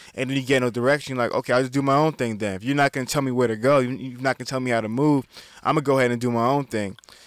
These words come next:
And I think that's a really bad place to be, because you obviously start doing some dirt and doing things you shouldn't be doing. But I, I feel your pain, Chris. I've, I think we've been, we've been rest-, I've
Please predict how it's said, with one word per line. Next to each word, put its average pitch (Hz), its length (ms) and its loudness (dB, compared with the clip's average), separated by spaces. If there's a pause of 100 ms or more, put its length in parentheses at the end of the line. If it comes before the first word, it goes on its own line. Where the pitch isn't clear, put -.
(100)
And 113 120 0
I 123 80 4
think 147 200 -2
that's 143 240 4
a 139 40 -4
really 127 180 -2
bad 117 280 4
place 127 240 0
to 117 60 -8
be, 120 140 -2
because 113 320 -4
you 117 140 0
obviously 117 340 -2
start 110 380 0
doing 120 180 -4
some 104 200 -10
dirt 117 320 0 (280)
and 110 140 -10
doing 120 180 -2
things 117 220 -4
you 104 40 -12
shouldn't 117 240 -6
be 107 140 -6
doing. 120 400 0 (960)
But 113 360 0
I, 127 280 2
I - 40 2
feel 156 200 0
your 151 140 2
pain, 160 260 -2
Chris. 127 240 -4
I've, 110 440 0
I 117 160 -2
think 123 240 -6
we've 120 160 -4
been, 117 180 -2
we've 117 140 -4
been 117 160 -2
rest-, 123 260 -2
I've 120 280 2